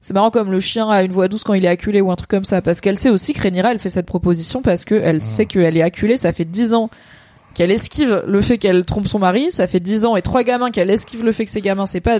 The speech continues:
Speaker 1: ils sont pas légitimes.
Speaker 2: On commence à lui faire
Speaker 1: Là, on en est
Speaker 2: remarquer.
Speaker 1: au point où ça se casse la gueule dans la cour du château parce que quelqu'un a dit, euh, c'est tes fils,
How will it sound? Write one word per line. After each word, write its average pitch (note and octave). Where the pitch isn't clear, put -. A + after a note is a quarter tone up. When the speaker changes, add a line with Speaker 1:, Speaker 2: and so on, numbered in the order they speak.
Speaker 1:
ils F#3
sont -
pas A#3+
légitimes. G3+
Speaker 2:
On A#2
commence B2+
à C3
lui A#2
faire G#3
Speaker 1:
Là, C4
on -
en A3+
est A3
Speaker 2:
remarquer. A3
Speaker 1:
au -
point C4+
où G3
ça F#3+
se -
casse C4
la B3
gueule B3+
dans A3
la F#3
cour A3+
du G#3
château B3+
parce F#3
que G3
quelqu'un G3+
a G3
dit, G#3
euh, F3
c'est G3
tes F#3+
fils, -